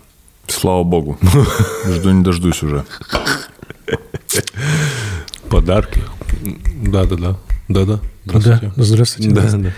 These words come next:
Speaker 3: Хотел сказать, что тут Путин на днях заявил, что россияне не едят болоньезе. Зачем ты смял крышечку?
Speaker 2: Чтоб ты не игрался.
Speaker 3: Путин сказал, что россияне не едят болоньезе, они едят макароны по-флотски.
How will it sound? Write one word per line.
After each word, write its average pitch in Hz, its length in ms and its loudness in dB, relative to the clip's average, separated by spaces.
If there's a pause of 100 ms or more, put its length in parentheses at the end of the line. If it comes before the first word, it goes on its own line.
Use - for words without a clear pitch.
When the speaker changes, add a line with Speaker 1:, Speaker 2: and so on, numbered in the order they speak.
(160)
Speaker 3:
Хотел 151 220 4
сказать, 143 480 2 (160)
что 123 240 -2
тут - 260 -2
Путин 165 320 4
на 95 80 4
днях 95 340 2 (280)
заявил, 104 560 4 (160)
что - 240 -2
россияне 107 600 4
не 104 280 6
едят 101 380 2 (340)
болоньезе. 104 640 4 (560)
Зачем 113 300 4
ты 104 100 -4
смял 95 280 2
крышечку? - 580 -4 (240)
Speaker 2:
Чтоб - 280 -2
ты 92 160 2
не 90 180 4
игрался. 82 460 0 (200)
Speaker 3:
Путин 160 240 4
сказал, 117 300 4
что 127 560 2 (120)
россияне 123 460 4
не 117 140 6
едят 113 240 4
болоньезе, 107 640 4
они 101 200 6
едят 98 360 2
макароны 98 480 4
по-флотски. - 640 -2